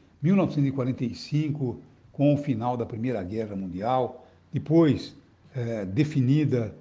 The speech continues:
estabelecida com a Segunda Guerra Mundial, com o final da Segunda Guerra Mundial. Os Estados Unidos acabaram pegando o mundo arrebentado, esfacelado com o resultado da guerra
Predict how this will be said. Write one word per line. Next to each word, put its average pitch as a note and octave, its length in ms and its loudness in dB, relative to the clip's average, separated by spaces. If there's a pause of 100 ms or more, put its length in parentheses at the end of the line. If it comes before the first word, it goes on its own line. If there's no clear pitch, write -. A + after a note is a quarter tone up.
estabelecida B2+ 920 0
com - 120 -8
a A#2+ 60 -4
Segunda B2 420 -2
Guerra A2 300 -6
Mundial, G2+ 420 -4
com - 160 -8
o G2+ 40 -8
final A#2 360 -4
da G2+ 60 -12
Segunda G#2 340 -6
Guerra F#2+ 240 -6
Mundial. C3+ 640 0 (420)
Os D3+ 140 2
Estados G3 320 0
Unidos C#3+ 500 2 (640)
acabaram D3+ 600 2
pegando D3 500 2
o C3+ 60 0
mundo B2 580 4 (240)
arrebentado, C3+ 800 0
esfacelado C#3+ 1000 -2 (440)
com C3+ 80 -8
o B2 60 -2
resultado A#2 480 -2
da E3 120 0
guerra F3 480 2